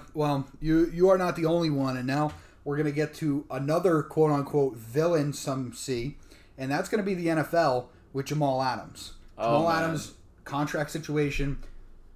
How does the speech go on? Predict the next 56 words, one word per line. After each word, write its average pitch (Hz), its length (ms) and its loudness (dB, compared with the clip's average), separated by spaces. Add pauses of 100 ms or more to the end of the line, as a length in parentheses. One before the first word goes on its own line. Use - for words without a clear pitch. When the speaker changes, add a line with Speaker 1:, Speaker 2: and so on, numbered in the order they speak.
(640)
Speaker 1:
arguably 180 460 4
the 165 80 0
best 151 200 0
safety 143 320 -2
in 127 60 -4
the 120 60 -6
league. 120 320 -4
He's 131 220 -8
a 131 40 -4
top 147 300 -2
two 160 140 -2
or 151 60 0
three 151 160 -6
safety 143 300 -2
in 135 60 -4
the 123 60 -6
league. 123 280 -8 (280)
He - 120 -18
wants 151 260 -2
to 160 40 -10
get 165 140 -4
paid. 139 180 0
He's 135 100 -6
got 131 160 -6
two 196 180 -4
years 175 200 2
left 160 180 0
on 185 60 2
his 180 140 -4
rookie 160 200 -4
deal, 151 400 0 (400)
and, 123 440 -8 (140)
and, 123 380 -8 (920)
you 113 100 -16
know, 127 260 -6 (220)
uh, 120 360 -6
Joel, 135 480 -4
whose 160 160 -8
side 147 180 -2
are 143 40 0
you 147 180 0
on? - 140 -4 (340)
Speaker 2:
So, 127 420 0
not 151 200 -2
even 139 140 -2
whose 131 160 -4
side 127 220 2
am 123 60 0
I 110 80 -2
on, 117 340 -2
to - 60 2
finish 127 200 2
that 120 100 -4
Jamal 117 280 -2
Adams 117 340 -2
thing, 107 340 -8